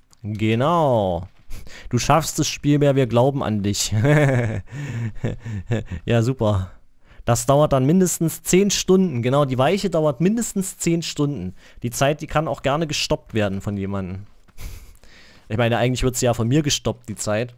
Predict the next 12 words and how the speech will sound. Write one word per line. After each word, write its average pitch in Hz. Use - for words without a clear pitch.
<laughs> 107
So, 95
wir 101
verlängern 127
hier 143
mal 139
noch 131
die 120
Schiene 147
ein 107
kleines 160
bisschen. 175